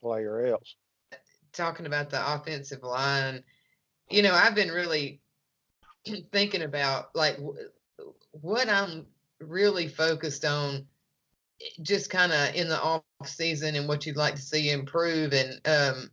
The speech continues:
Speaker 2: a-, and given that you brought up the offensive line, which was not where I was gonna go, but gosh, since you mentioned 'em, uh, that's gonna be key because we have got so many playmakers, Tommy.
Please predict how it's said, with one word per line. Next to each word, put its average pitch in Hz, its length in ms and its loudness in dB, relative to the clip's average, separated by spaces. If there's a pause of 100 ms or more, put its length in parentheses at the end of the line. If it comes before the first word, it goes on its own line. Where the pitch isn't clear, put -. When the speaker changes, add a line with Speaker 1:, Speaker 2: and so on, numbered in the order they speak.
Speaker 2:
a-, - 360 0
and 160 140 2
given 208 380 4
that 147 240 4 (200)
you 175 180 -6
brought 180 300 0
up 147 240 0
the 131 200 0
offensive 147 440 -4
line, 160 340 0
which 143 160 -4
was 139 140 -6
not 151 240 0
where 143 160 0
I 147 60 2
was 139 160 -2
gonna 135 280 -4
go, 160 320 6
but - 200 -8
gosh, 151 320 4
since - 260 -8
you 135 60 -6
mentioned 143 400 -4
'em, 120 160 -8 (600)
uh, 131 540 4 (300)
that's 175 280 2
gonna 160 320 0
be 131 260 -2
key 113 540 -4 (640)
because 156 480 2
we 202 220 0
have 147 180 0
got 143 320 0
so 202 560 0
many 185 640 -4
playmakers, 156 1300 2
Tommy. 139 640 0